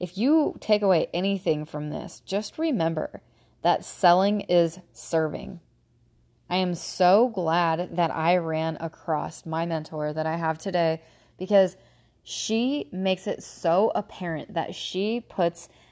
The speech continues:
a call to action at the end of everything that she does, because when you're a leader and you go give all this amazing content for somebody and you give them this,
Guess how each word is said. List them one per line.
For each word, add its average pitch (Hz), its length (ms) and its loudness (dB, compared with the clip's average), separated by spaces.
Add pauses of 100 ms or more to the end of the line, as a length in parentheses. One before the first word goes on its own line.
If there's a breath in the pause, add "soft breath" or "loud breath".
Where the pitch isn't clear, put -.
(220 soft breath)
a 170 60 -4
call - 300 0
to 233 120 2
action 180 440 -2
at 165 120 -8
the - 180 -12
end 175 80 -2
of 165 160 -6
everything 214 420 2
that 233 140 -4
she 226 160 -6
does, 165 400 4 (440 loud breath)
because 214 1000 2 (1300)
when 175 220 -4
you're 170 220 2
a 220 80 6
leader 214 600 2 (840)
and 170 200 -2
you 180 200 -2
go 208 180 4
give 208 240 0
all 208 80 4
this 196 200 -2
amazing 180 800 -2
content 208 500 0
for 170 100 -2
somebody 165 420 -2
and 190 120 -2
you 156 100 -6
give 180 280 0
them 190 200 0
this, 170 180 -6